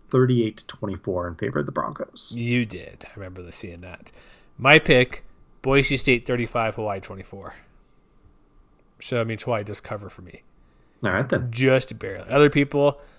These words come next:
Speaker 2: uh, like how Raj put a score in there, forty-one twenty-four. We have a couple, um, most people think they'll cover. I'm the only one who's saying it won't be. But, like, one to ten,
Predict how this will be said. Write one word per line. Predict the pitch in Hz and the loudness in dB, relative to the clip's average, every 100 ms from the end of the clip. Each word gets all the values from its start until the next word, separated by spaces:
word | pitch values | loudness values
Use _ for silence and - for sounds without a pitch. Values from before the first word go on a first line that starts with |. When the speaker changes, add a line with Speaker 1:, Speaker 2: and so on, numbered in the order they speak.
| _ - | _ -4
Speaker 2:
uh, | 127 | 2
like | 131 135 | 2 2
how | 110 | -2
Raj | 117 127 131 | 2 2 2
put | 135 | -2
a | |
score | 123 - 127 | -2 0 0
in | 127 | 2
there, | 123 | -2
forty-one | - 123 123 120 | 0 0 2 0
twenty-four. | 113 123 120 - 127 127 123 120 - - - - - - | -2 -4 -6 -2 2 4 4 2 -2 -20 -20 -20 -20 -8
We | 117 | -6
have | 107 | -4
a | 107 | -6
couple, | - 117 117 113 110 | -2 -4 0 0 0
um, | 107 104 101 98 - - - - - - | 0 -2 -4 -6 -8 -12 -18 -20 -20 -4
most | 139 156 | 0 2
people | 190 190 170 | 2 0 0
think | 151 131 | 0 2
they'll | 123 | 0
cover. | - 143 110 | 2 2 4
I'm | 113 120 | 0 2
the | |
only | 120 | 0
one | 120 | 0
who's | 113 | -4
saying | - 113 104 | -6 -8 -8
it | |
won't | 104 98 - | -10 -14 -14
be. | 92 | -6
But, | 135 139 - - | -4 -4 -6 -6
like, | - 147 - - - - - - - - | 2 2 0 -16 -20 -20 -20 -20 -20 -16
one | 135 160 196 | 0 2 4
to | 180 | 2
ten, | 139 160 127 110 110 | 0 2 2 0 -6